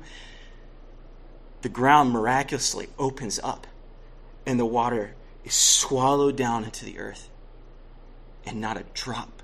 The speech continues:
touches your body. That's what Jesus did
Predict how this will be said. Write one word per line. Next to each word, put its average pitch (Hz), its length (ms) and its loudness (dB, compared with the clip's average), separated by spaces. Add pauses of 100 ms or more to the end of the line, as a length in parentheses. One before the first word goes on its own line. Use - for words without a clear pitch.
touches - 400 -10
your 78 100 -14
body. - 320 -16 (4000)
That's - 160 -10
what 101 120 -10
Jesus 92 400 -10
did 101 200 -12